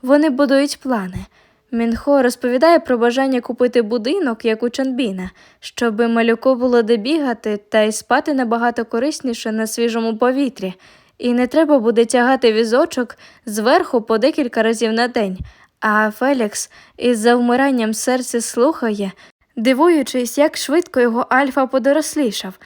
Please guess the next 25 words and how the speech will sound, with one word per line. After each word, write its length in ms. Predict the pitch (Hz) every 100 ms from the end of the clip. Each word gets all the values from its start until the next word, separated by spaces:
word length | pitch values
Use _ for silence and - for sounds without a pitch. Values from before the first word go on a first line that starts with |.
| - _ -
Усього 440 | 247 277 277 277
за 120 | 269
декілька 540 | 233 285 311 269 254 254
годин 440 | 254 254 311 311
він 180 | 262 254
із 160 | 262
підлітка 640 | - 277 311 277 254 254 233
з 40 |
шилом 460 | - 294 285 233 226
у 140 | 220
причинному 640 | 220 254 - 269 247 240 247
місці 560 | 269 349 - - 202 - - - -
перетворився 640 | 277 277 277 294 294 311
на 120 | 277 285
чоловіка, 720 | 311 311 311 269 - 185 180 - - _
що 300 | - - 233
готовий 400 | 240 285 294 262
щось 320 | - 262 247
вирішувати 720 | 240 254 330 302 240 233 233
та 160 | 226 240
нести 460 | 247 311 - 262
за 120 | 247 240
ці 180 | 254
рішення 420 | 247 247 262 254 254
відповідальність, 1040 | 254 - 277 311 302 233 185 185 -